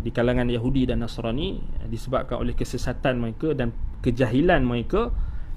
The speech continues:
Jadi kalau kita tengok balik, yang ni pun Ibnu Ashur ada sebut. Sebab, sebab tu ana, ana, uh, highlightkan Ibnu Ashur sebut dalam tar-, uh, tah-, apa dia, Tahrir wa Tanwir ni. Uh, sebab, uh, kita kata dia ada faedah dari sudut, uh, kita selalu dengar kan, maknanya,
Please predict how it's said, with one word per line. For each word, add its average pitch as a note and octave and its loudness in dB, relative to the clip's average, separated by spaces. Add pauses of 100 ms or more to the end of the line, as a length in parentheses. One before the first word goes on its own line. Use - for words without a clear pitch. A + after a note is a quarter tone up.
(300)
Jadi D3 2
kalau C3+ 2
kita C#3 -2
tengok D#3 -4
balik, - 0 (960)
yang C#3 4
ni D#3 2
pun E3+ 0
Ibnu D3 2
Ashur C#3+ 4
ada C3 2
sebut. C3+ 0
Sebab, B2 -2
sebab C#3 0
tu C#3+ -2
ana, B2 0
ana, A#2+ -2 (720)
uh, A#2 -2
highlightkan B2 -2
Ibnu B2 -2
Ashur A#2+ -2
sebut A2+ -4
dalam A#2 -4
tar-, A#2 -6 (120)
uh, A2+ -2
tah-, - -6
apa - -8
dia, A#2 0
Tahrir A#2+ 0
wa A2+ -2
Tanwir B2 0
ni. D3 -4 (600)
Uh, A2+ -6
sebab, A#2 -4
uh, A#2 -2
kita A2+ -2
kata A#2+ -2
dia B2 2
ada A#2 0
faedah A#2 -2
dari A2+ -2
sudut, C3 0 (160)
uh, A2 0
kita - -4
selalu B2 2
dengar C3+ 2
kan, C3+ 0
maknanya, A#2+ -2